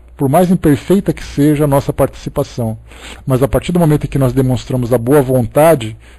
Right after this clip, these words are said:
de tentar fazer o certo, isso já é o suficiente. Não somos grandes missionários.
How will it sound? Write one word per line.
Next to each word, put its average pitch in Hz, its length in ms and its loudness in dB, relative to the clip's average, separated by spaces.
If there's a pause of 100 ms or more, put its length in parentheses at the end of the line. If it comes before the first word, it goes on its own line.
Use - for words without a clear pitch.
de 117 140 -8
tentar 151 440 2
fazer 131 260 0
o 123 60 2
certo, 156 460 -2 (240)
isso 139 220 -2
já 147 120 0
é 135 80 4
o 131 40 0
suficiente. 127 760 -8 (260)
Não 196 280 4
somos 180 380 2
grandes 143 360 0
missionários. 120 760 -2